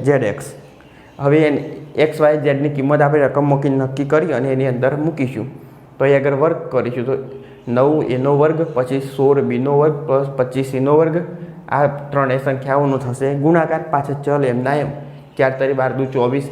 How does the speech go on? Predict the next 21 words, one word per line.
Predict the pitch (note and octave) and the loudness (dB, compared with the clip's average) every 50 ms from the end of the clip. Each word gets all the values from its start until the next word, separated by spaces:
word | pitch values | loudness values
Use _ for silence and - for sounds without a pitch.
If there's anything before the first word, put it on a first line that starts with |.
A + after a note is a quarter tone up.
| - | -6
એ | - B2 B2 C3+ | -4 -2 -2 0
બી | D3+ E3 F3+ F3 - - - - - - - - - - - - - - - | 0 -2 -2 -4 -8 -14 -16 -16 -18 -20 -20 -20 -20 -20 -20 -20 -20 -10 -4
પ્લસ | C3+ D3+ D#3 C3+ C#3 - - - | 0 2 2 2 0 -4 -8 -4
પાંચ | - A#2+ B2 B2 - | -2 -2 -2 -2 -2
ચોક | C#3 C3 A#2 A#2+ | -2 -2 -2 -2
વીસ | C3 C3 - C3 | -4 -6 -4 -4
દુ | C#3 C3+ C3+ | -6 -4 0
ચાલીસ | D3 C3+ B2 B2 C3 C3 C3 | 0 0 2 0 -2 -2 -4
બી | B2+ B2+ C3 | -4 -6 -6
સી, | B2+ - C3+ C#3 D#3 E3+ E3+ - - - - - - | -6 -6 -4 -4 -4 -4 -6 -10 -16 -18 -16 -8 -4
પાંચ | B2+ B2+ B2+ - - | -4 -4 -4 -4 -2
તરી | - B2+ B2+ C3 C3 - | 0 0 0 0 0 -2
પંદર | A#2+ B2 B2 C3+ C3 B2 A#2 | -2 2 2 2 2 2 0
દુ | C3+ C3 - - - | -2 -4 -4 -2 0
ત્રીસ | D#3 D3+ C#3 C#3 - - - - | 0 0 0 0 -4 -8 -4 -2
એ | B2 C3+ | 0 0
સી. | C3 - C3 G#2 G2 G2+ - - - - - - - - - - - - - - - - - - - - | 0 0 -2 -4 -6 -6 -10 -14 -18 -20 -20 -20 -20 -20 -20 -20 -20 -20 -20 -20 -20 -20 -20 -20 -4 0
ચલો, | - C3 C3+ C3 | 2 2 2 2
ઉદાહરણ | B2+ B2+ C3+ C#3 C#3 C#3 B2 | 2 2 2 2 0 0 -2
નંબર | G#2 G2 A2 B2+ C#3+ - - - - - - | -2 -2 -4 -4 -4 -6 -10 -14 -16 -6 -2
પંદર. | B2 A#2 A2 G2+ G2 G2 | -2 0 0 0 -2 -2